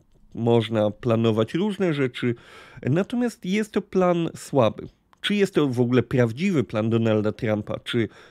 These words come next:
nawet jeśli on mówił takie rzeczy, to naprawdę to planuje robić? To jest zupełnie osobny temat. E, tu nie siedzę mu w głowie, nie wiem.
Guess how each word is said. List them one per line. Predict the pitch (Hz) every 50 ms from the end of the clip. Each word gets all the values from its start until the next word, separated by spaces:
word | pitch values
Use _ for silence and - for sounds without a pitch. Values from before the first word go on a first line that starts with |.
| _ _
nawet | - 123 123 120 127 123 -
jeśli | 131 123 - - 139
on | 135 127 131
mówił | 139 165 180 190 160 135 117 107
takie | - - 107 98 - 127 120
rzeczy, | 110 123 127 123 - -
to | - 127
naprawdę | 113 117 117 113 - - 120 117 113 104 95 107
to | - - - 123
planuje | - - 123 120 113 117 120 120 120 123 120
robić? | 131 123 110 107 104 - -
To | -
jest | 113 131 - -
zupełnie | 127 123 123 - - 151 143 135 131 127 117
osobny | 110 - - 120 104 101 113 110
temat. | - - 107 92 - - - - - _ - - - - - _ -
E, | - 113
tu | - - 156 147 131 127
nie | 123 123 135 131
siedzę | - - 139 131 113 123
mu | 117 113 127 131
w | 123
głowie, | - 165 175 175 175 165 156 143 131 123 120
nie | 113 113 117 117 120 117
wiem. | 98 - - - -